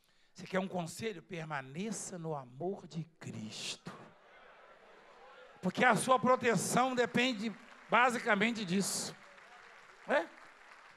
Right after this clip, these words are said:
"Permanecei no meu amor. Se guardardes os meus mandamentos, permanecereis no meu amor.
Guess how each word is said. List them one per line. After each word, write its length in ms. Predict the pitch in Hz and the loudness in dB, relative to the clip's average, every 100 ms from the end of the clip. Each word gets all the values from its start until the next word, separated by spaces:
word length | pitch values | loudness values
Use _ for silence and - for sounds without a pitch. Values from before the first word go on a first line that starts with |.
| - - - | -20 -20 -4
"Permanecei 1300 | - 214 226 247 233 202 - - 254 320 339 415 - - | 4 6 8 6 6 2 -2 4 8 8 6 0 -6 -2
no 180 | 196 | 2
meu 480 | 190 233 359 440 440 - - - - _ _ - _ | 6 8 10 8 4 -6 -16 -20 -20 _ _ -20 _
amor. 540 | - 139 120 101 107 107 - - _ _ _ _ _ _ _ _ _ _ _ _ _ _ _ _ _ _ _ | -6 -4 -2 -2 -4 -12 -18 -20 _ _ _ _ _ _ _ _ _ _ _ _ _ _ _ _ _ _ _
Se 160 | - | -16
guardardes 760 | - 147 156 127 123 147 156 135 | -4 0 0 0 -4 -2 -2 -4
os 160 | 143 139 | -8 -6
meus 260 | 135 135 | -4 -4
mandamentos, 880 | 135 135 131 120 127 202 190 - - _ _ _ _ | -6 -8 -8 -8 -6 -8 -8 -16 -20 _ _ _ _
permanecereis 840 | - 135 139 139 135 151 123 131 123 | -10 -8 -6 -6 -6 -6 -6 -8 -8
no 60 | |
meu 180 | 131 127 | -8 -6
amor. 340 | 131 113 113 | -6 -8 -14